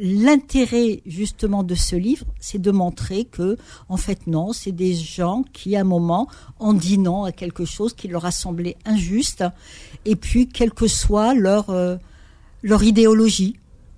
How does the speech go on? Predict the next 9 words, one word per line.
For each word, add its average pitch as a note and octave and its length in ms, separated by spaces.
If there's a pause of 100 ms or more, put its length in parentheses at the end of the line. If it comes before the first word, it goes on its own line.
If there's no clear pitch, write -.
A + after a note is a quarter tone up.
(720)
c'est G3+ 160
ce - 80
que, F#3 380 (380)
c'est - 220
ce - 80
que F3+ 480
Ouria G3 320
a F#3 60
expliqué, G3+ 760